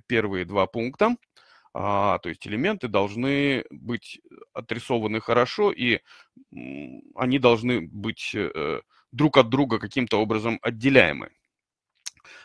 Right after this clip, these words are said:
Встроенная интерактивность. Если речь идёт о цифровом контенте, то, конечно, речь идёт не просто о картинке, которую мы ляпнули куда-то на, э, свой сайт,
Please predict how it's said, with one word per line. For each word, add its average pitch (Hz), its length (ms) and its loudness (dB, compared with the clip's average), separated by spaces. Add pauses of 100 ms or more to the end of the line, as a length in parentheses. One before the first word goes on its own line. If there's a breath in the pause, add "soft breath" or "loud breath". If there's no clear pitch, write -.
Встроенная 160 520 6
интерактивность. 135 760 0
Если 143 280 0
речь 131 300 -2
идёт 113 280 -2
о 104 60 0
цифровом 120 500 0
контенте, 143 540 -2
то, 139 160 -4
конечно, 131 580 0 (300 loud breath)
речь 143 260 0
идёт 131 260 0
не 127 120 0
просто 131 400 6
о 107 40 6
картинке, 202 540 0
которую 147 400 0
мы 135 120 2
ляпнули 127 440 4
куда-то 110 560 0
на, 98 640 -4
э, - 40 -10
свой 110 280 -4
сайт, 107 360 0